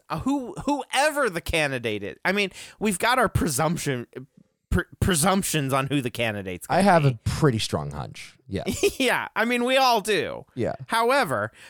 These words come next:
Speaker 1: so much can change in the next eleven months
Speaker 2: Yeah.
Speaker 1: that we don't know what election day is gonna be like.
Speaker 2: Yeah.
Speaker 1: And we certainly don't know who's gonna be more mad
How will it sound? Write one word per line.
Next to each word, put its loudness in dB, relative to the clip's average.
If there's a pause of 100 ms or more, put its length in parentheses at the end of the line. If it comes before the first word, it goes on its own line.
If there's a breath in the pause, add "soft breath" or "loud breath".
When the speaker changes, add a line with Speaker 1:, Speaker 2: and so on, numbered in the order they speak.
Speaker 1:
so 2
much 0
can -4
change 0
in 2
the 0
next -2
eleven 0
months -10
Speaker 2:
Yeah. -8
Speaker 1:
that 2
we 2
don't -2
know 0
what 0
election -2
day -2
is -8
gonna -10
be -12
like. -10 (100)
Speaker 2:
Yeah. -12
Speaker 1:
And -2 (400)
we -2
certainly 0
don't 0
know 0
who's 0
gonna -2
be -2
more -2
mad -2